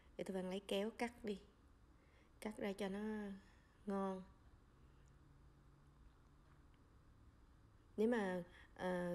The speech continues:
ừ, theo Thư Phan thấy thì, ờ, ừ, cái con tôm hùm này thịt nó dai hơn cái con tôm thường á cả nhà. Cái con lobster mà không có bông á. Theo Thư Phan thấy là vậy, mà Thư Phan khoái ăn cái gì mà dai dai nè, cái gì mà gân nè,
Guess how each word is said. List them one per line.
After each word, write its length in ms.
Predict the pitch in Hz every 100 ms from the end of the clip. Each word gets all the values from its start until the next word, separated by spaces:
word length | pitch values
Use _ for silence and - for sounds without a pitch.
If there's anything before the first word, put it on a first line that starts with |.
| 175 175 - -
ừ, 320 | - 180 180 180
theo 300 | 208 220 214
Thư 140 | 220
Phan 240 | 214 208 208
thấy 280 | 208 247 285
thì, 240 | 214 180
ờ, 140 | 180 175 - - - - -
ừ, 340 | 185 170 170 175
cái 80 | 233 233
con 200 | 208 208
tôm 160 | 208 202
hùm 200 | 185 175
này 140 | 170 165
thịt 100 | 240 -
nó 120 | 220
dai 420 | 226 220 208 202 202
hơn 300 | 208 202 196 - -
cái 100 | 226
con 260 | 226 208 202
tôm 240 | 208 202 202
thường 360 | 196 180 175
á 80 | 202
cả 140 | -
nhà. 240 | 196 214 170 - - - -
Cái 100 | 240
con 240 | 226 208
lobster 480 | 233 254 - 208 202
mà 80 | 175
không 220 | 190 220
có 80 | 254
bông 320 | 240 226 233
á. 100 | 277 - - - - - - - -
Theo 160 | 208
Thư 100 | 202 208
Phan 200 | 196 190
thấy 200 | 196 220
là 140 | 220 175
vậy, 260 | 180 165 175
mà 100 | 175
Thư 140 | 190
Phan 260 | 185 185 185 -
khoái 180 | 220 262
ăn 120 | 202
cái 140 | 220 220
gì 120 | 196
mà 120 | 170
dai 240 | 180 185 196
dai 280 | 190 190 185
nè, 160 | 170 151 -
cái 100 | 233 214
gì 100 | 185
mà 100 | 170
gân 500 | 175 196 196 196
nè, 80 | 185